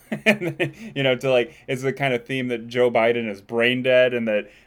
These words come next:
uh, Biden is certainly using Adderall, and everybody immediately made fun of Rudy Giuliani. Even the Fox News host, it was on Fox and Friends, and, uh, the Fox and Friends hosts were looking at Rudy like he was, they were kinda quiet and just looking like, "Oh my God, Rudy's losing it."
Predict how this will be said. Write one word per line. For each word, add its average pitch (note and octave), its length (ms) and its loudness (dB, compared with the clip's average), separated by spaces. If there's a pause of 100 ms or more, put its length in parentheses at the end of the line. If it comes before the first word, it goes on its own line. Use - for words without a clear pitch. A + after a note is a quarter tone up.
uh, G#2 280 0
Biden A#2+ 360 2
is A2+ 140 -8
certainly F3 320 -2
using B2+ 320 -6
Adderall, A#2+ 580 4
and A2+ 120 -4
everybody B2 440 0
immediately B2 520 -2
made A#2 280 -2
fun C#3 280 -4
of B2+ 160 -6
Rudy C3+ 280 -8
Giuliani. C3 680 -4 (160)
Even D3+ 300 -4
the B2 80 -4
Fox C3 420 -4
News B2 320 -6
host, B2+ 380 -2
it A#2+ 40 -8
was A2 120 -8
on G#2 160 -6
Fox A2+ 360 -6
and B2 160 -8
Friends, B2+ 500 -6 (300)
and, A2 320 -4
uh, G2+ 200 0
the G#2+ 100 -10
Fox B2+ 300 0
and A2+ 120 -6
Friends A#2 300 -6
hosts A#2 320 -4
were G#2 180 -8
looking A#2 360 -6
at G2 100 -10
Rudy A2+ 300 -4
like G#2 260 -2
he A2 120 -6
was, G#2+ 180 -10
they A#2+ 140 -4
were A2+ 80 -2
kinda B2 220 -2
quiet A2+ 540 2
and A2 120 -6
just G#2 260 -14
looking A2+ 280 -8
like, G2 240 -6
"Oh G#2 160 -4
my G#2+ 140 -6
God, G#2 380 -2
Rudy's A2 320 -6
losing E3 400 -4
it." D#3+ 240 -2